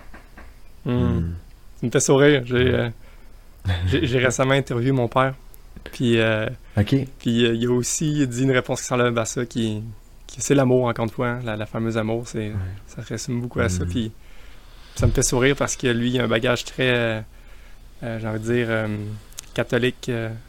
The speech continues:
Speaker 1: et alors que toi, je pense pas que c'est plutôt ta vibe, bien que t'es quelqu'un qui est très spirituel.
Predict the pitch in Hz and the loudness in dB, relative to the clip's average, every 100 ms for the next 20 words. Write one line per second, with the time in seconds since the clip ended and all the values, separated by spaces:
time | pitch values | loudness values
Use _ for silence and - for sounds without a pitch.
0 | - 135 120 117 120 117 117 - - 120 | -8 -6 -2 -2 -2 -2 -4 -4 -4 -6
1 | - - - - - 139 127 117 113 135 | -6 -8 -8 -10 -4 -4 -2 0 2 2
2 | - 147 131 - 131 135 127 156 160 - | 0 -6 -6 -4 -4 -4 -2 -2 -2 -8
3 | - - - - - - 160 156 - 143 | -18 -20 -20 -8 -8 -4 -4 -4 -4 -4
4 | - 135 131 156 | -2 0 0 0